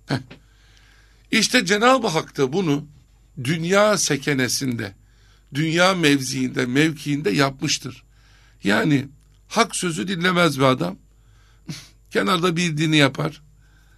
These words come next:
Gerçi adetullah belli değildir. Allah öyle insanları da helak eder belki, gaflette olanları. Fakat bir de kaşınanlar vardır, kaşınırlar.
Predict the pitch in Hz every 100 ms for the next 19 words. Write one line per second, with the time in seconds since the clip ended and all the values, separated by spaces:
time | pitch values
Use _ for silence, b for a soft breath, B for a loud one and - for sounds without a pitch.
0 | B B B B B B _ _ _ _
1 | _ _ _ _ _ _ _ _ _ -
2 | 147 147 143 160 151 147 139 143 147 143
3 | 143 151 143 143 143 170 139 123 117 b
4 | b b b b 165 147 147 147 147 147
5 | 143 147 143 143 139 143 175 170 135 127
6 | 127 123 131 117 117 117 - 110 b b
7 | b - 156 147 123 120 131 117 113 120
8 | 131 b b b b b b 175 165 -
9 | - - _ _ _ _ _ - 202 190
10 | 180 - 127 143 139 135 135 131 120 120
11 | - - - 127 - 123 110 135 -